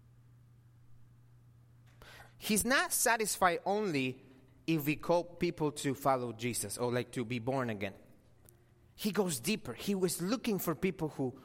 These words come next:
worship in spirit and truth.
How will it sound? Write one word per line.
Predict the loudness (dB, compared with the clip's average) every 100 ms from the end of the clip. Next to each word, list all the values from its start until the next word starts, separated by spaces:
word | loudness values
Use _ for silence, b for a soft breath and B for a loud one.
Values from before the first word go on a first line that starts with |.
| B
worship | -8 -2 0 0 -2 -4 -6 -12 b b b b
in | -4 -2
spirit | 0 0 0
and | -4 -8
truth. | -10 -10 -12 -16